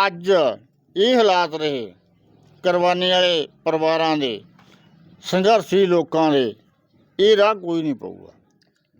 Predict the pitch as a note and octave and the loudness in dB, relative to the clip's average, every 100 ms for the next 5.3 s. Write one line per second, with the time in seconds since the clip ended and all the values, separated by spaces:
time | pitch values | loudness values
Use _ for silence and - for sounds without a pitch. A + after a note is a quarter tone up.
0 | _ _ _ - - _ _ _ _ _ | _ _ _ -20 -20 _ _ _ _ _
1 | _ _ _ _ _ _ - G#3 A#3 A#3 | _ _ _ _ _ _ 2 2 4 2
2 | A3 G#3 G#3+ G3+ F#3+ - G3+ G3+ G3 G#3+ | 2 2 0 -4 -12 -4 0 0 2 0
3 | G3+ F#3+ B3+ A3 _ _ _ _ _ _ | 0 0 0 -2 _ _ _ _ _ _
4 | _ _ B2 A2+ F#3+ A3 F3 F3+ G#3+ A#3 | _ _ -16 0 2 2 2 2 2 0
5 | B3 C4 C4 | -4 -4 -6